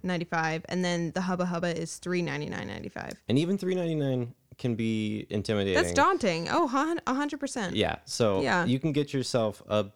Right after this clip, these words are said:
Speaker 2: a quality, moderately lightweight back, two-person backpacking tent for around the two hundred dollar mark. If you wanna dish out the extra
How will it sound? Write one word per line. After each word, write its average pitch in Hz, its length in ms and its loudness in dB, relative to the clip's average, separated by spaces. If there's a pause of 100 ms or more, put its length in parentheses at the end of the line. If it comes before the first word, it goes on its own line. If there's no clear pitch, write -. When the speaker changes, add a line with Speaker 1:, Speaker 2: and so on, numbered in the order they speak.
(140)
Speaker 2:
a 107 140 2
quality, 135 1080 -2
moderately 120 540 0
lightweight 107 540 0
back, 95 300 0
two-person 110 440 -2
backpacking 92 500 -4
tent - 300 -6
for 104 320 -2
around 170 480 0
the 151 60 0
two 120 260 -4
hundred 101 400 -2
dollar 90 320 -2
mark. 92 480 -2
If - 160 -14
you 98 100 -6
wanna 104 220 0
dish 98 320 -6
out 98 220 -4
the 98 100 -2
extra 92 600 -4